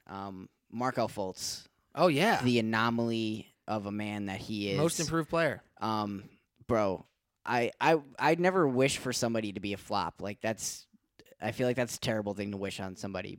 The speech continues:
Speaker 1: But I also never really wish for this guy to be good. So, like, I'm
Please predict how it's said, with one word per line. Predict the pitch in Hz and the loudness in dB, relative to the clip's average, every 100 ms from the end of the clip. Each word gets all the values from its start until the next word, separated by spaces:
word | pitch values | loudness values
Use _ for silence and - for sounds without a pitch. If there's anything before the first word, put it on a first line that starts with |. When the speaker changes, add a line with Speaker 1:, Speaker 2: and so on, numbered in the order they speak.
| - | -4
Speaker 1:
But | 135 | 2
I | 139 143 | 6 6
also | 139 139 | 6 4
never | 131 123 117 | 2 2 2
really | 113 107 | 2 2
wish | 110 - | 0 0
for | 113 | -2
this | 107 | -2
guy | - 110 | 0 0
to | 101 | -2
be | 104 | -4
good. | 95 107 151 185 _ - - - _ _ _ | 0 2 0 -4 _ -20 -20 -20 _ _ _
So, | - 139 123 | 0 4 6
like, | 117 | 4
I'm | 110 107 | 0 -2